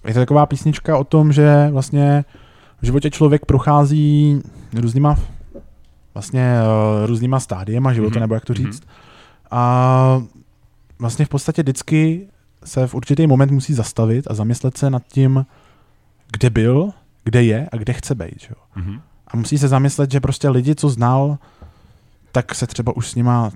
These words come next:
Speaker 1: tolik nevídá jako dřív
Speaker 2: Mhm.
Speaker 1: a už nepatří tolik do jeho, do jeho života nebo jejího života nebo onoho života. A,
Speaker 2: <laughs>
Speaker 1: nebo do budoucna prostě,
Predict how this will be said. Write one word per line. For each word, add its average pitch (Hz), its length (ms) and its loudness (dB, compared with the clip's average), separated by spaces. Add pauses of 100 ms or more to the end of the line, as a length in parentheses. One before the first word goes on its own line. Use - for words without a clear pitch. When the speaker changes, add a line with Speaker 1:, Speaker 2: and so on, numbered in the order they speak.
Speaker 1:
tolik 104 280 -6
nevídá 117 360 -4
jako 117 200 -6
dřív 120 340 -8
Speaker 2:
Mhm. 95 180 -10 (160)
Speaker 1:
a - 80 -8
už 98 200 -12
nepatří 156 360 -4
tolik 135 220 -2
do 127 80 -2
jeho, 117 360 0
do 113 220 -2
jeho 117 380 -2
života 113 360 -6
nebo 110 240 -6
jejího 110 340 -4
života 107 440 -6 (400)
nebo 110 160 -8
onoho 113 280 -2
života. 104 460 -6 (520)
A, 110 400 2 (800)
Speaker 2:
<laughs> - 800 -20
Speaker 1:
nebo 127 720 4 (1500)
do 123 100 -4
budoucna 135 580 2
prostě, 127 320 -4